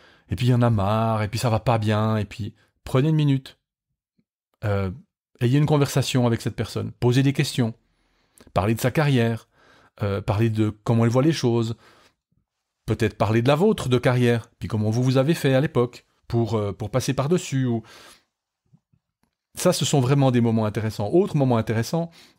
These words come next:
le voyage. Euh, moi, j'ai vécu certaines des plus belles expériences professionnelles de ma carrière en voyage avec mon chef. Euh, parce que ce sont des moments, bah, entre guillemets, informels, vous voyez, à la fin de journée, en dehors des heures de travail, le voyage, on est en dehors des,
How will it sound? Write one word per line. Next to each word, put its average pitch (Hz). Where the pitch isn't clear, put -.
le 120
voyage. 107
Euh, 104
moi, 120
j'ai 117
vécu 120
certaines -
des 107
plus 104
belles 123
expériences 120
professionnelles 117
de 107
ma 104
carrière 113
en 151
voyage 123
avec 120
mon 110
chef. -
Euh, 104
parce 123
que 180
ce 170
sont 151
des 143
moments, 160
bah, 107
entre 123
guillemets, 135
informels, 131
vous 110
voyez, 110
à 127
la 123
fin 135
de 120
journée, 135
en 113
dehors 117
des 110
heures 113
de 113
travail, 131
le 120
voyage, 127
on 101
est 110
en 123
dehors 120
des, 101